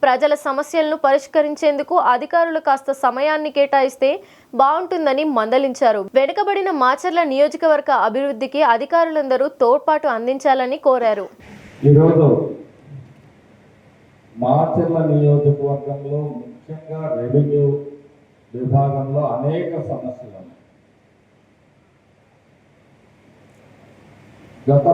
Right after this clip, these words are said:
Speaker 2: పాలనలో కొంతమంది అధికారులు జవాబుదారీ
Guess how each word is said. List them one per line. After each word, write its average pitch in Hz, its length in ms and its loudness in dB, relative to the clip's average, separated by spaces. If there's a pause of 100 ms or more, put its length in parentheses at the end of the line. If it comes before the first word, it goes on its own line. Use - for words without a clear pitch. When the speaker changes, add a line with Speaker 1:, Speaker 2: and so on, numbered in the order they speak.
Speaker 2:
పాలనలో 170 640 0 (2250)
కొంతమంది 160 600 -2 (120)
అధికారులు 151 680 0 (3250)
జవాబుదారీ 156 1000 2